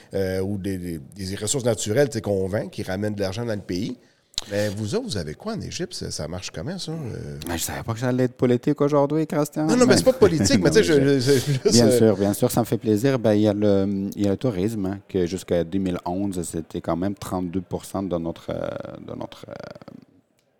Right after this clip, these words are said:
Speaker 1: Le, les incomes, mettons,
Speaker 2: le,
Speaker 1: le,
Speaker 2: ouais,
Speaker 1: l'argent
Speaker 2: le,
Speaker 1: qui
Speaker 2: le,
Speaker 1: rentre dans le
Speaker 2: le
Speaker 1: pays,
Speaker 2: P,
Speaker 1: là.
Speaker 2: euh, je sais même pas ce, le, ouais, c'est le revenu
Speaker 1: Trente-deux pour cent
Speaker 2: total
Speaker 1: du
Speaker 2: de
Speaker 1: P I B, mettons, là.
Speaker 2: Ouais,
Speaker 1: Ouais,
Speaker 2: exact,
Speaker 1: ok.
Speaker 2: exact. Après, t'as le canal de Suez, qui était quand même, euh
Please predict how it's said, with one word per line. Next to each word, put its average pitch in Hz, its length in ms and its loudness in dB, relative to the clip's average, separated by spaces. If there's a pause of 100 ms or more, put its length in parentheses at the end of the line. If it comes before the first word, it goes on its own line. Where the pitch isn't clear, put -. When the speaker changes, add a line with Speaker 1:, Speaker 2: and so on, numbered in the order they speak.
(380)
Speaker 1:
Le, 98 260 -2
les 101 180 -2
incomes, 113 420 -2
mettons, 98 240 0
Speaker 2:
le, 98 60 4
Speaker 1:
le, 107 100 2
Speaker 2:
ouais, 101 340 6
Speaker 1:
l'argent 98 180 2
Speaker 2:
le, 113 60 -6
Speaker 1:
qui - 80 -2
Speaker 2:
le, 101 80 2
Speaker 1:
rentre 107 180 -2
dans - 20 -6
le 98 60 -6
Speaker 2:
le 98 80 2
Speaker 1:
pays, 127 160 0
Speaker 2:
P, 107 60 2 (200)
Speaker 1:
là. 92 60 4
Speaker 2:
euh, 87 220 0 (360)
je 80 120 -20
sais 90 60 -20
même 87 120 -6
pas 95 140 -2
ce, 87 200 0 (460)
le, 92 180 4
ouais, 90 160 2
c'est - 140 -8
le 92 60 4
revenu 92 320 2
Speaker 1:
Trente-deux 175 240 4
pour 214 80 6
cent 214 60 6 (140)
Speaker 2:
total - 20 -2
Speaker 1:
du 202 80 4
Speaker 2:
de 190 280 6
Speaker 1:
P 143 100 2
I 165 40 2
B, 151 40 -2
mettons, 143 280 0
là. - 80 4
Speaker 2:
Ouais, - 80 4
Speaker 1:
Ouais, - 40 2
Speaker 2:
exact, 95 320 0
Speaker 1:
ok. - 60 -6 (100)
Speaker 2:
exact. 95 480 -10
Après, 95 280 -4
t'as 90 160 0
le 82 100 -2
canal 82 380 -4
de 76 120 -6
Suez, 120 340 -2 (200)
qui - 80 -16
était - 180 -12
quand - 200 -6
même, 85 320 -4
euh 78 300 -4